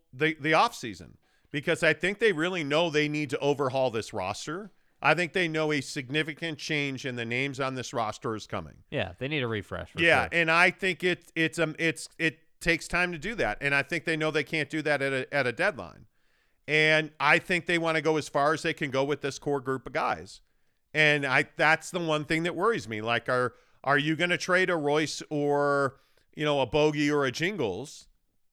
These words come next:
Speaker 1: And, because, I mean, that's obviously, that signals a significant change. And I just don't think that they want to, they wanna do that.
Speaker 2: Yeah, I don't, I don't, I, I, I think it's a tough situation. I think, you know, the problem I have with that,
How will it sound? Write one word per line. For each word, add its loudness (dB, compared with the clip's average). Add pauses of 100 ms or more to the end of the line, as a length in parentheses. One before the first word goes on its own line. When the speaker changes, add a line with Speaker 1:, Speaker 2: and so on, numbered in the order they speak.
(800)
Speaker 1:
And, 2 (180)
because, -6
I 0
mean, 0
that's 2
obviously, 2
that 4
signals -4
a -2
significant -6
change. -8
And 0 (400)
I 6
just -4
don't -2
think -4
that -2
they 2
want -4
to, 0
they 0
wanna -2
do -8
that. -12 (340)
Speaker 2:
Yeah, 0 (120)
I -2
don't, -2
I 0
don't, -4
I, -2
I, 0
I 0
think -2
it's -2
a -8
tough 0
situation. -6
I -6
think, -12 (400)
you -4
know, -2 (960)
the -2
problem 0
I 0
have -2
with -6
that, -4